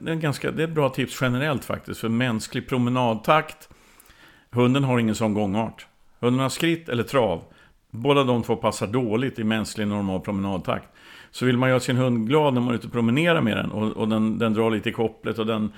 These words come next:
ja, det är lite småsul. Sätt, kuta en bit, jogga lite. Hunden älskar det, jag lovar. Så kan man också göra i skogen för att få öka hundens,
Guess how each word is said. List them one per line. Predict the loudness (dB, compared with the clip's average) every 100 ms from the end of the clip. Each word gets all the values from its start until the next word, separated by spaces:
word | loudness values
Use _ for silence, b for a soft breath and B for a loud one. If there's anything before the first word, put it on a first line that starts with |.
| B B 0
ja, | 2 4
det | 2
är |
lite | -2 -2
småsul. | -4 -2 -2 -2 -4 -4
Sätt, | 2 2 2 -6 -8
kuta | 0 0 0 -2 0 2
en | 0 0
bit, | -2 0
jogga | 2 2 2 2 4
lite. | 4 0 0 -4
Hunden | -2 -2 0 -2 -4 -2
älskar | 0 0 -2 -6 -8 -2 4 4 2 -2
det, | 0 0 -2 -6
jag | -2
lovar. | 2 2 0 -2 -14 B B B B -2
Så | 4 4
kan | 4
man | 2
också | 2 2
göra | 2
i |
skogen | 2 2 2 0 -4
för | -2
att | -2 -2
få | -6 -4 2
öka | 2 2 -2
hundens, | -2 -2 -2 -6 -8